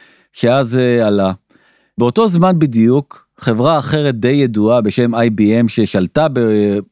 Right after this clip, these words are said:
במחשבי הענק שהיו אז בכל האוניברסיטאות, מחשבי המיינפריים, חיפשו מערכת הפעלה להמצאה החדשה שלהם, המחשב האישי, ה-P C, ה-Personal Computer. יושב ראש איי בי אם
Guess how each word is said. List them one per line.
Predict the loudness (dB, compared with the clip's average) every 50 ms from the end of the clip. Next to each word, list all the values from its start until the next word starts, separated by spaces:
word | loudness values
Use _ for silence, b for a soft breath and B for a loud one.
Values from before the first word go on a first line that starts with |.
| _ _ _ _ -2
במחשבי | -2 -2 -2 -2 -2 -4 0 0 0 2 2 2 0
הענק | 0 0 -2 -4 -6 -4 -2 0 2 2 0 0 -4
שהיו | -6 -6 -2 -2 0 0 0 0
אז | 0 -2 -2
בכל | -4 -4 -4 -2 -2
האוניברסיטאות, | 0 0 0 0 0 0 -2 -2 -4 -4 -2 0 0 0 -2 -6 b b b b b b b -4
מחשבי | -4 -4 -2 -2 -2 0 0 0
המיינפריים, | 2 2 2 2 2 0 0 -2 -2 -2 0 0 -2 -4 -6 b b b b b b b b b b b
חיפשו | -6 -6 -6 -4 -4 -10 -4 0 0 2 2 2 0 0
מערכת | 0 0 0 0 0 -2 -2
הפעלה | -2 -2 -2 -2 0 0 0 0 0 0 -2 -4 -6
להמצאה | -6 -4 -2 0 0 0 0 0 -2 -4 -8 _ _ -6 -4 -4 -2 -2 0 0 0
החדשה | 0 0 -2 -2 -2 -2 -2 -2
שלהם, | -2 -2 0 0 2 2 2
המחשב | 2 0 0 -2 -2 -2 0 0
האישי, | 0 0 -2 -2 -2 0 0 0 0 -2 b b b b b b b b b -8
ה-P | -8 -2 0
C, | 0 0 0 -2 -2 0 0 0
ה-Personal | 0 0 -2 -2 0 0 0 0 0 -2 -2
Computer. | -4 -2 0 0 -2 0 0 0 0 0 -2 -4 b b b b b b b b b b b -2
יושב | -2 0 0 0 0 2
ראש | 0 0 0 2
איי | 0 0
בי | 0 0 0 0 2 2
אם | 0 0